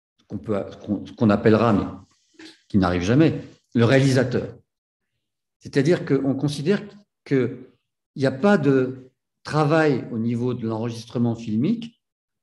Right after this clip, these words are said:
et que surtout, il ne faut pas qu'il y en ait parce qu'il ne faut pas qu'il y ait un intermédiaire entre l'intervieweur et l'interviewé, parce que ça gênerait, euh, l'intimité du, du témoignage.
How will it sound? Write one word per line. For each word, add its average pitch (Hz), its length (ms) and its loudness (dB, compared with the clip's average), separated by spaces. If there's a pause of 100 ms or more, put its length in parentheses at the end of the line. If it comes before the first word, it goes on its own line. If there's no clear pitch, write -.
(180)
et 135 120 -2
que - 360 -4
surtout, - 440 0
il 175 80 2
ne - 40 -6
faut 139 100 -2
pas - 160 0
qu'il - 180 2
y 139 40 8
en 170 60 6
ait 247 120 6
parce - 180 0
qu'il 131 120 -2
ne - 40 -6
faut 139 100 2
pas 233 200 2
qu'il 208 180 -4
y - 20 2
ait 160 60 4
un 156 60 2
intermédiaire 151 680 0 (500)
entre 180 560 -2 (280)
l'intervieweur 135 840 -2
et 139 60 -6
l'interviewé, 117 760 -6
parce - 120 0
que 190 80 4
ça 170 140 0
gênerait, 156 520 2 (420)
euh, 120 100 -2
l'intimité 123 840 -4
du, 104 200 -6
du 104 160 -8
témoignage. - 680 -8